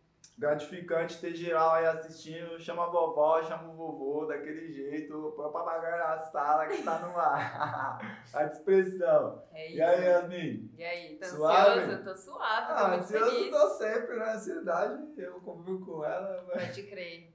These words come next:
Speaker 2: Esse projeto é muito louco, né?
Speaker 1: Mano,
Speaker 2: Tô
Speaker 1: tá, tá
Speaker 2: gostando,
Speaker 1: sendo
Speaker 2: tô
Speaker 1: da hora,
Speaker 2: gostando,
Speaker 1: tá
Speaker 2: tá sendo
Speaker 1: gostando?
Speaker 2: da hora.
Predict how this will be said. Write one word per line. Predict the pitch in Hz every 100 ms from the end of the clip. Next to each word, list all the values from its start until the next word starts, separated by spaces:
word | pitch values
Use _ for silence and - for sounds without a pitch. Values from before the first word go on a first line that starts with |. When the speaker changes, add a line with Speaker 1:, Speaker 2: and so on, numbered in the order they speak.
| _ _
Speaker 2:
Esse | 165 -
projeto | 185 190 185 190
é |
muito | 185 190
louco, | 202 165 156 165
né? | 160 151
Speaker 1:
Mano, | 151 143 -
Speaker 2:
Tô |
Speaker 1:
tá, | 151
tá | -
Speaker 2:
gostando, | - -
Speaker 1:
sendo | 165 160
Speaker 2:
tô |
Speaker 1:
da | 170
hora, | 170 156
Speaker 2:
gostando, | 147 143
Speaker 1:
tá |
Speaker 2:
tá | 143
sendo | 143 151
Speaker 1:
gostando? | 147 -
Speaker 2:
da | 147 143
hora. | 139 -